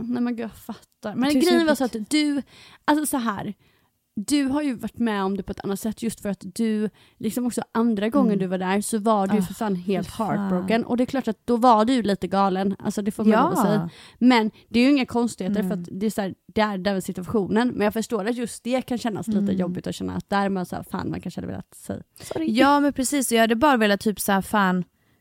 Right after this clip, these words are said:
Speaker 2: men du vet, alltså, fan, livet
Speaker 1: Sen så
Speaker 2: händer.
Speaker 1: tror jag att så här, alla som har sett det i efterhand, eller så
Speaker 2: Mm.
Speaker 1: alla som har sett det i efterhand så har man ju verkligen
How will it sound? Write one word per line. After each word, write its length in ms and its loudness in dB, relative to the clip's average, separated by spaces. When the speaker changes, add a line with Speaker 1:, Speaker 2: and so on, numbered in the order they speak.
Speaker 2:
men 140 6
du 100 4
vet, 400 -2
alltså, 400 2
fan, 300 0
livet 240 4
Speaker 1:
Sen 160 8
så 60 2
Speaker 2:
händer. 160 6
Speaker 1:
tror 140 6
jag 80 10
att 80 2
så 60 8
här, 140 8
alla 260 8
som 180 4
har 60 8
sett 380 2
det 100 2
i 60 4
efterhand, 580 2
eller 140 6
så 80 2
Speaker 2:
Mm. 60 2
Speaker 1:
alla 140 4
som 120 -2
har 160 0
sett 180 -12
det 160 0
i 100 -2
efterhand 520 -2
så 80 -4
har 100 -4
man 140 -2
ju 60 -4
verkligen 380 -8